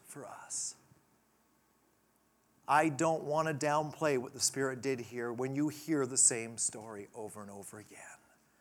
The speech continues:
Something wasn't right. I didn't know what it was, but I did know something wasn't right. There is the guide telling you, "Stay away from this," and leading you a different direction.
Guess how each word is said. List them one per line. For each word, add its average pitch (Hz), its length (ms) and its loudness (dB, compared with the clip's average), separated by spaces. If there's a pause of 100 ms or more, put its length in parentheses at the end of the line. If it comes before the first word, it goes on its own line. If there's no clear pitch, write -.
(480)
Something 160 960 4
wasn't 135 560 -2 (100)
right. - 560 -6 (460)
I 123 140 -4
didn't 147 460 2
know 139 180 -2
what 131 260 -2
it 127 140 -6
was, 113 440 -4 (380)
but 113 140 -4
I 123 100 -2
did 120 340 0
know 113 260 -4
something 113 540 2
wasn't 110 340 -4
right. - 460 -12 (560)
There 156 340 8
is 117 560 2
the 123 100 2
guide 107 680 2 (420)
telling 151 420 6
you, 117 260 2 (160)
"Stay - 360 4
away 139 300 4
from 104 300 -10
this," - 480 -2 (480)
and 120 180 -4
leading 113 260 0
you 107 100 -8
a 104 60 -8
different 104 340 -10
direction. 104 500 -14